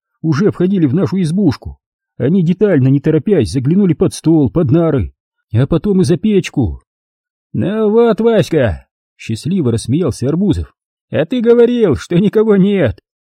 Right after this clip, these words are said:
Здесь они, за печью! Что тебе тараканы забились!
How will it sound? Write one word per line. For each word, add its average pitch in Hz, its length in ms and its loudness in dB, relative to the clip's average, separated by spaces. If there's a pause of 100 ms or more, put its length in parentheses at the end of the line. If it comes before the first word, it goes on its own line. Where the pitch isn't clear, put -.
(100)
Здесь 196 400 0
они, 185 240 0
за 151 120 0
печью! 170 580 -2 (220)
Что - 240 -6
тебе 202 220 0
тараканы 226 500 0
забились! 185 640 0